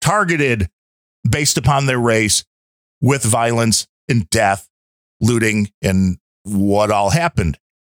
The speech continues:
in Tulsa. But the reality is, right-wing extremism in the United States, I found the stats from an article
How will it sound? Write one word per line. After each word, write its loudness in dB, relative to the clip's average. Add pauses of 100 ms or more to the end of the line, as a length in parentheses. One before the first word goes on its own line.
(120)
in 2
Tulsa. -2 (800)
But -2
the -2
reality 2
is, 0 (640)
right-wing 2
extremism 0 (560)
in 0
the -2
United 0
States, -4 (640)
I -2
found 0
the 0
stats -2 (100)
from 0 (520)
an -2
article 0